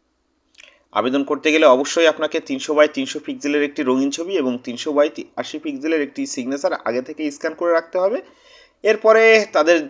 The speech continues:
প্রদত্ত ওয়েবসাইটে প্রবেশ করে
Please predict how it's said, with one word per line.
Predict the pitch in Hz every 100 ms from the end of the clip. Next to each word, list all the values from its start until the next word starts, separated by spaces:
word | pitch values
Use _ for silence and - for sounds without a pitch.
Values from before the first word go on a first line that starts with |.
| _ -
প্রদত্ত | 156 156 156
ওয়েবসাইটে | 165 160 139 143 - 143 143 156 156 151 - -
প্রবেশ | 123 143 -
করে | 143 147 147 151